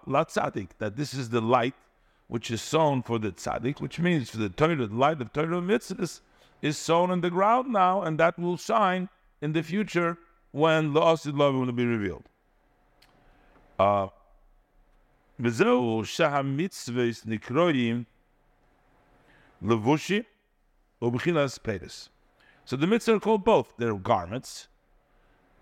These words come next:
And now, right now, they're garments because they're hiding. They're not the, but they're also the fruits.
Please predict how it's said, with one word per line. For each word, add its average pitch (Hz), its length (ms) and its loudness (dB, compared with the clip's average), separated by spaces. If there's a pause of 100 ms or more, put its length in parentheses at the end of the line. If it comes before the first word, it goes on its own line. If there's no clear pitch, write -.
(540)
And - 140 -2
now, 156 240 4
right 202 220 2
now, 208 160 4
they're 190 140 0
garments 180 600 0
because 131 380 -2
they're 131 160 2
hiding. 123 400 2
They're 104 140 -6
not 131 360 0
the, 92 140 -6 (160)
but 104 100 -4
they're 113 140 0
also 135 300 0
the 120 140 -4
fruits. - 460 -4